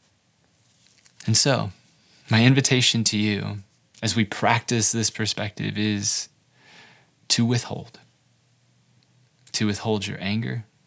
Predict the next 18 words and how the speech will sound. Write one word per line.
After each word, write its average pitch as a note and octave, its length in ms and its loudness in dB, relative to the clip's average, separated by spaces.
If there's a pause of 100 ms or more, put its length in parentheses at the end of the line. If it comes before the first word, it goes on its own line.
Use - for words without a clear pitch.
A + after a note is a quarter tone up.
(680)
to - 100 -10
withhold G2+ 360 -8
your G2+ 100 -10
frustration, A2 800 -6 (760)
perhaps A#2 540 2
even A2 440 2 (420)
to A2 200 0
withhold A2+ 680 -2
the G2+ 180 -4
good F#2+ 260 -4
things F#2+ 680 -8 (480)
for - 160 -4
another's F#2 440 -4
good. - 280 -14 (1200)
So A2 140 -2
let A2 120 0
us A2+ 120 0
pray. G2 540 -12